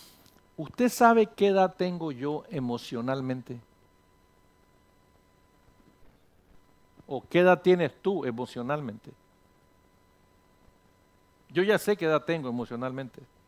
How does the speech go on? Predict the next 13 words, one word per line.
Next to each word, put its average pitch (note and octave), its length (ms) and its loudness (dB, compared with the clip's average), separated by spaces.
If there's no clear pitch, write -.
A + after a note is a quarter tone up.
La D3+ 160 6
pregunta F3 400 -2
es, D3 180 -2
¿tú G3+ 140 -6
sabes G3+ 500 0
qué F3 100 -2
edad F3+ 200 2
tienes F3 300 0
emocionalmente? D#3 840 -8
Te - 140 -4
doy F3+ 80 2
un G3 80 0
ejemplo. F3 400 -2